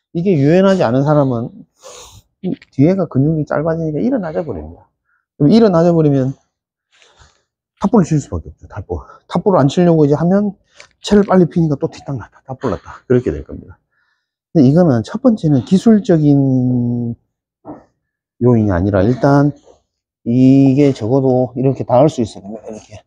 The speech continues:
네. 아우, 다리야. 그전에는 좀 더 많이 닿았는데 잘 안 닿네. 네. 적어도 이렇게 손끝이 닿을 수는 있어야 됩니다. 적어도.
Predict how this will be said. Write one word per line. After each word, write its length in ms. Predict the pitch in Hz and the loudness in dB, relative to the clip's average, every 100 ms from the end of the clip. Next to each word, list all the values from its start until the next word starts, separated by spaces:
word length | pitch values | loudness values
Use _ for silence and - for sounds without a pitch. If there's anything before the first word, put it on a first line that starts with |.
| _ 98 | _ -20
네. 140 | 87 _ _ _ _ _ _ _ _ - _ _ _ | -20 _ _ _ _ _ _ _ _ -20 _ _ _
아우, 160 | 107 95 | -6 -4
다리야. 220 | 90 87 - - - - _ _ | -6 -6 -10 -16 -20 -20 _ _
그전에는 480 | 104 127 143 127 104 | -2 0 2 0 -2
좀 180 | 113 104 | -6 -6
더 60 | |
많이 200 | 90 90 | -2 -2
닿았는데 520 | 85 104 92 87 80 73 | -2 -2 -2 -4 -8 -8
잘 180 | 98 | -10
안 60 | 90 | -10
닿네. 220 | - - _ _ _ _ _ _ | -10 -18 _ _ _ _ _ _
네. 80 | 85 82 - - _ _ _ _ _ _ _ _ _ _ _ _ _ _ _ _ _ - | -4 -4 -4 -16 _ _ _ _ _ _ _ _ _ _ _ _ _ _ _ _ _ -4
적어도 720 | 139 156 175 226 220 233 226 | 0 2 4 4 6 4 4
이렇게 240 | 165 151 147 | 2 -2 -4
손끝이 540 | 156 147 143 147 147 | -2 -2 -2 -6 -8
닿을 220 | 95 107 | -8 -8
수는 200 | 104 101 | -10 -14
있어야 220 | 85 78 | -14 -18
됩니다. 240 | 78 78 76 | -20 -20 -20
적어도. 640 | - 87 92 87 95 107 | -14 -8 -4 -2 -2 -4